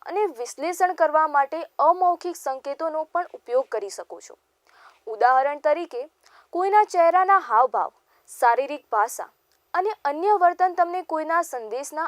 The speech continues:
અર્થ વિશે ઘણું કહેતું હોય છે. સાંભળવાની આ શૈલી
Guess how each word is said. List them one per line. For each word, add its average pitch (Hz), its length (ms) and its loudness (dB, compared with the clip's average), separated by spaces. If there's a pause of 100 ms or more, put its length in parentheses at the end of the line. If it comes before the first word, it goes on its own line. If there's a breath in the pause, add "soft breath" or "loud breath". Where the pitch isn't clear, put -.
અર્થ 254 240 0
વિશે 320 320 -8
ઘણું 320 280 -4
કહેતું 247 480 -4
હોય 165 160 -8
છે. - 160 -20 (600 soft breath)
સાંભળવાની 285 760 0
આ 254 240 0
શૈલી 240 520 -6